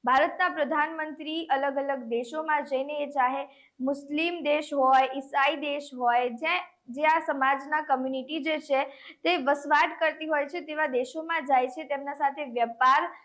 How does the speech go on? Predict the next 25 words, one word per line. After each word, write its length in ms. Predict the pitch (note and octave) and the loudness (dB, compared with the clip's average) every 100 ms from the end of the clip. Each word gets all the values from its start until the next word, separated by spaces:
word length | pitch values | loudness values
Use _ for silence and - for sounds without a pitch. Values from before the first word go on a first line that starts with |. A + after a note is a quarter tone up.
| _ C4 | _ -2
વધારવાના 600 | B3+ C4+ C4 C#4+ D#4 C#4+ | 2 4 4 2 2 0
પ્રયત્નો 520 | B3+ B3 A#3+ D4+ D#4+ | 0 0 0 0 -2
કરી 280 | D4 C#4+ D4 | 0 0 2
રહ્યા 200 | C#4+ C#4 | 2 2
છે, 140 | D#4 | 0
ભારતની 640 | B3+ C#4 C4+ E4+ F4+ F#4 C#4+ | 0 2 4 2 -2 -10 -10
ઇમેજ 340 | D4+ F4 D#4 E4 | -6 -4 -4 -4
સારી 360 | D#4+ C4+ D#4+ | 2 2 2
કરવાની 520 | D#4+ C#4+ C#4 D4+ F4+ - | 0 -2 2 0 -2 -4
કોશિશ 400 | D4 D4 F4+ F#4 - | -4 -2 -2 -4 0
કરી 240 | C4+ C4+ | 0 2
રહ્યા 240 | A#3 A3+ | 4 4
છે. 180 | A#3 E4 | 2 -2
ત્યારે 260 | D4+ D4 D4 - | -2 0 0 2
આવા 320 | B3 C#4 F4 E4 - - - | 2 4 2 0 -12 -20 -2
સંગઠનો 560 | D4+ C#4+ D4 E4+ E4 G4 | 0 4 4 4 4 2
દ્વારા 540 | C#4 C#4+ C#4 D4 D#4 | 4 4 6 6 4
આ 140 | C#4+ C#4 | 4 2
દેશની 580 | A#3 D#4+ F4 D#4 E4+ | 0 -6 -6 -8 -8
પરિસ્થિતિને 960 | F4 - C4+ C4 C4 C#4+ - F4+ D#4+ D4+ | -6 2 2 2 -4 -14 -6 -4 -2 -6
ક્યાંક 360 | D4+ D#4 F4 | -2 -2 0
ને 160 | F#4 F#4 | -6 -10
ક્યાંક 320 | D#4 D#4 D#4+ E4 | -4 -4 -4 -2
લાંછન 520 | C#4 B3 C4 - E4 | -2 -2 -4 -8 -4
લગાવવાનું 800 | B3+ B3 B3 A#3+ D4 D#4 D4 | -2 2 2 2 0 0 -10